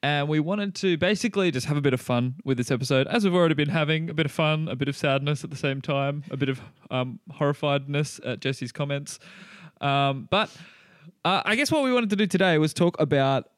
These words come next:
um, gifts. And the cool thing is, uh,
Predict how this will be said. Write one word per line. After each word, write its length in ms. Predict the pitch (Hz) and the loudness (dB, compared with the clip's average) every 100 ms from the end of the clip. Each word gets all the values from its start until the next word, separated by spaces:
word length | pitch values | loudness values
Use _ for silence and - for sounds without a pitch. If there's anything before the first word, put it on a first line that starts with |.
| - | -4
um, 440 | 131 127 123 123 120 _ _ - 139 | 0 2 2 -2 -8 _ _ -14 0
gifts. 480 | 165 190 - - - _ _ _ _ - - | 0 2 -2 -6 -10 _ _ _ _ -8 -2
And 380 | 143 143 143 - _ - - - - | 0 0 -4 -6 _ -20 -20 -20 -10
the 80 | - | -4
cool 180 | 165 269 | 0 2
thing 140 | 233 | 2
is, 240 | 185 170 165 - | 2 2 0 -2
uh, 400 | 135 131 127 | 0 2 2